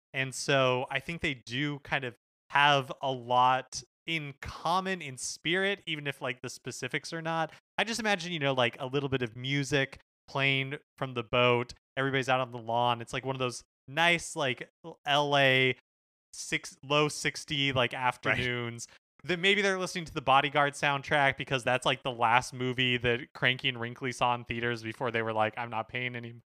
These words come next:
Speaker 1: that much money to go see movies
Speaker 2: Right,
Speaker 1: anymore."
Speaker 2: right. Uh,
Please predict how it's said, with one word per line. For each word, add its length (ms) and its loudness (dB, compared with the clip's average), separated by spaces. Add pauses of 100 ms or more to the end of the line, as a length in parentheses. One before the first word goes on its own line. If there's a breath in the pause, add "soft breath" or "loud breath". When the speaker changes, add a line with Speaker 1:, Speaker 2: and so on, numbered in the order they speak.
(140)
Speaker 1:
that 160 2
much 180 0
money 220 2
to 80 -4
go 100 2
see 160 -6
movies 380 -2
Speaker 2:
Right, 80 -2
Speaker 1:
anymore." 400 4 (100)
Speaker 2:
right. 200 -6 (1040)
Uh, 160 -2